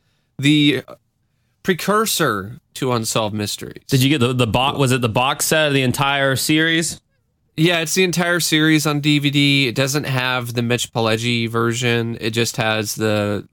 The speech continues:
Speaker 1: uh, Leonard Nimoy version. I think it was the re-release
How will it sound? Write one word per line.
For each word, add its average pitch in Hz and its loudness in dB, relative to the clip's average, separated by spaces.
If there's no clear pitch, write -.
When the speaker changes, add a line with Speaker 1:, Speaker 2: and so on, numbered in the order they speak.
Speaker 1:
uh, 101 -4
Leonard 104 -2
Nimoy 110 -2
version. 117 -2
I 117 0
think 185 -2
it 160 -2
was 139 0
the 120 0
re-release 127 0